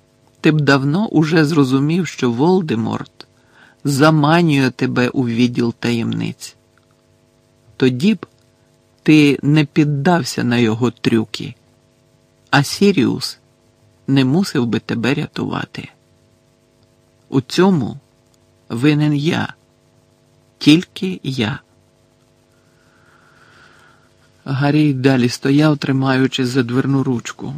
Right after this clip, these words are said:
Дивився на Дамблдора, затамувавши подих. Слухав,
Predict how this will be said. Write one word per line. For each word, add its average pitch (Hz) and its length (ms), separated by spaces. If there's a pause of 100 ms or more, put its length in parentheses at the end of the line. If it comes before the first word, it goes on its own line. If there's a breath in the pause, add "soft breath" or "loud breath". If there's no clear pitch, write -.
(840 soft breath)
Дивився 135 580
на 143 140
Дамблдора, 123 880 (140)
затамувавши 139 920 (120)
подих. - 580 (600)
Слухав, 147 640